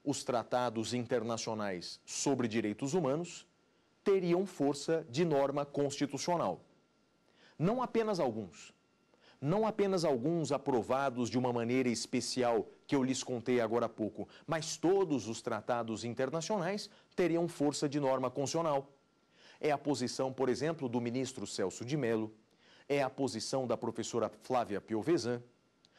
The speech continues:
e eu confesso que também é a minha posição, é o meu desejo que transcrevi no meu livro Curso de Direito Constitucional. Também defendo a ideia de que todos os tratados internacionais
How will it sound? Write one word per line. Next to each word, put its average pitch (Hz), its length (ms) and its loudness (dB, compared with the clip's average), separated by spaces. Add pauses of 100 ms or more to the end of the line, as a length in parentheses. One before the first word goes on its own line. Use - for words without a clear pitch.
(140)
e 214 80 -2
eu 247 100 2
confesso 196 500 0
que - 120 -16
também 196 440 0 (180)
é 190 140 2
a 175 80 0
minha 160 480 0 (300)
posição, 117 560 -2 (340)
é 185 140 2
o 185 100 4
meu 143 240 2
desejo 127 540 0 (340)
que 156 380 0 (160)
transcrevi 156 600 0
no 135 120 0
meu 143 140 4
livro 120 300 0
Curso 127 400 -2
de 123 120 -2
Direito 127 400 0
Constitucional. 127 640 -2 (300)
Também 233 260 2
defendo 175 380 0
a 147 60 2
ideia 110 400 4 (260)
de 123 100 -4
que 156 120 0
todos 151 520 2
os 117 160 -2
tratados 120 640 0
internacionais 123 920 -2